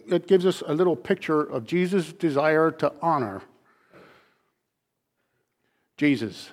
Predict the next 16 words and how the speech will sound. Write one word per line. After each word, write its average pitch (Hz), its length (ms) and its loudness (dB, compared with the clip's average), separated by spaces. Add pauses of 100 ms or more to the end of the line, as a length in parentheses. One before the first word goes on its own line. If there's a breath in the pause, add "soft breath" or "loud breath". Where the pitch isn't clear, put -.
(140)
and 123 160 -2
Elijah 123 520 2 (240)
and 127 180 -2
Moses. 127 460 -2 (1900)
We 139 100 -2
can 151 140 0
also 160 240 2
see 160 480 0 (960 soft breath)
Peter's 175 340 6
tenderheartedness 139 960 2 (720 soft breath)
at 151 200 2
the 143 100 2
time 160 600 2
of 135 380 -2 (600)
Jesus' 147 440 -2
trial 151 720 0